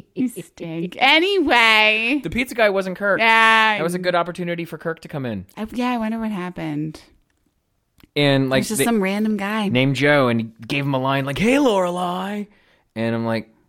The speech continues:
Speaker 2: he reminded me too much of the kid on Frasier. <laughs>
Speaker 1: Oh my gosh, right?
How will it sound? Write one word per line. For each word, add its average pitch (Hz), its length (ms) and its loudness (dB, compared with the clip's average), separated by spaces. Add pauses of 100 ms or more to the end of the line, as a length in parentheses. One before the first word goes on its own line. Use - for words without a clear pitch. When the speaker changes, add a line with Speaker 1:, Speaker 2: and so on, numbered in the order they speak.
(140)
Speaker 2:
he 127 200 -4
reminded 131 320 2
me 135 100 0
too 127 160 -4
much 120 240 -2
of 110 140 -2
the 107 60 -8
kid 107 180 -6
on 104 160 -4
Frasier. 98 400 -8
<laughs> - 640 -18
Speaker 1:
Oh 311 220 2
my 330 240 0
gosh, 269 960 -4
right? 269 600 -8